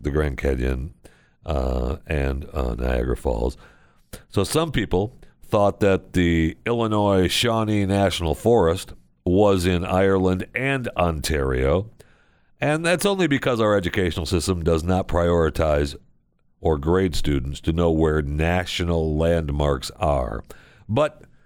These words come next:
don't you still get an idea? I mean, we've, I've had maps hanging up in our house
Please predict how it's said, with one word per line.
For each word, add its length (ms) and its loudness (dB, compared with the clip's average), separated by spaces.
don't 180 -6
you 540 2
still 520 -2
get 240 -2
an 140 -2
idea? 260 -2
I 40 -2
mean, 100 0
we've, 220 0
I've 180 -2
had 240 -4
maps 400 -4
hanging 360 -6
up 180 -2
in 140 -2
our 200 -2
house 540 -6